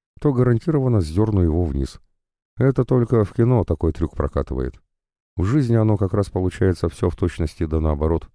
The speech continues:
Но пара секунд у меня все-таки была. Ринулись муты хоть и задорно, но ближе к середине завала слегка притормозили.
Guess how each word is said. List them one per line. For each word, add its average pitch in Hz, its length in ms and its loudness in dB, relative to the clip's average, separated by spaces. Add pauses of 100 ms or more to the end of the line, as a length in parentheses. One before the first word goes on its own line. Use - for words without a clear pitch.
(840)
Но 120 140 0
пара 135 240 2
секунд - 400 0
у - 20 2
меня 107 220 4
все-таки 98 400 -4
была. 95 340 -2 (480)
Ринулись 78 480 2
муты 82 280 0
хоть 80 260 -4
и - 20 -6
задорно, 82 560 -2 (320)
но 156 160 2
ближе 110 320 4
к 80 60 -6
середине 87 440 0
завала 87 420 0
слегка - 360 -2
притормозили. 80 720 -2